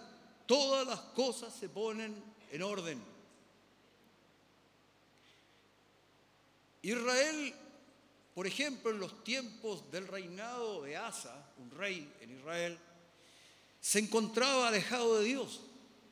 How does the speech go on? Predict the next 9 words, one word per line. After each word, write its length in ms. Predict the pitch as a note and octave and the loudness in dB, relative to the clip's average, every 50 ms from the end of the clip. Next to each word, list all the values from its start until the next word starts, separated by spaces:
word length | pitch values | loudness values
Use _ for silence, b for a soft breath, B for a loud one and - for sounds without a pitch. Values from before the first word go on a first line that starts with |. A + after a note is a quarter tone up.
| - - - - - - - - _ b b b b b b b b _ | -20 -20 -20 -20 -20 -20 -20 -20 _ b b b b b b b b _
Y 220 | - B2 D3 G#3+ C4 | -4 6 8 8 8
ellos 200 | C#4 B3+ B3+ G#3+ | 10 8 6 4
experimentaban 880 | - - - G3+ G#3 G#3 G3+ G3+ F#3 E3 - G3+ A3+ A3+ G#3 G3+ F3+ | 4 2 2 2 4 4 4 2 0 0 2 2 2 2 2 0 0
mucha 460 | D#3 E3 G3+ D4 E4 D4 - - F#3+ | 0 2 2 2 2 2 0 -2 -2
tribulación, 800 | F#3 F#3 F3+ F#3 F#3 F3 D#3+ D3+ C3+ B2 - A#3 B3 A3 F3 B2 G#2 - - - - - - - - - b b b b b b _ - | -2 -2 -2 0 0 0 -2 -2 -4 -4 -4 -2 -2 -2 -2 -2 -8 -12 -16 -18 -20 -20 -20 -20 -20 -20 b b b b b b _ -8
mucha 480 | - D3+ B3+ D#4+ E4 D4 - F3 C#3+ | 0 2 4 4 4 4 2 -2 -4
falta 500 | - - G3+ A#3+ A#3+ A#3+ F#3+ - - D3+ | 0 4 6 6 6 6 4 0 0 0
de 140 | C#3 C#3 C3 | 0 0 2
paz, 540 | - F3+ A3+ A#3 G#3 - - - - - | 6 6 6 6 6 4 2 2 0 -8